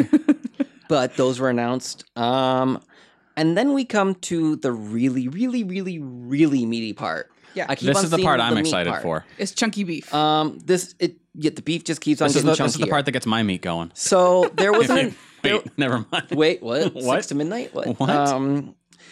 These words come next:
Speaker 2: there was an announcement of a new character coming for Super Smash Brothers Ultimate.
Speaker 1: But they did it in the best way.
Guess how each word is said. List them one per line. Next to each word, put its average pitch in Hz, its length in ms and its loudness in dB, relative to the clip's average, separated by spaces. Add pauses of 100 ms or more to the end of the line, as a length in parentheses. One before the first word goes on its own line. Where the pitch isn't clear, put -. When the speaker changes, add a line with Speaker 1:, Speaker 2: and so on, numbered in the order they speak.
(600)
Speaker 2:
there 175 180 4
was 175 160 4
an 175 60 2
announcement 202 480 2
of 156 180 0
a 147 80 2
new 165 220 2
character 147 500 0
coming 127 460 -2
for 107 260 -2
Super 139 320 -6
Smash 117 380 -6
Brothers 107 360 -6
Ultimate. 90 480 -10
Speaker 1:
But 226 120 -2
they 240 120 2
did 220 160 -6
it 240 80 0
in 233 100 -6
the 220 60 -4
best 175 300 -6
way. - 240 -8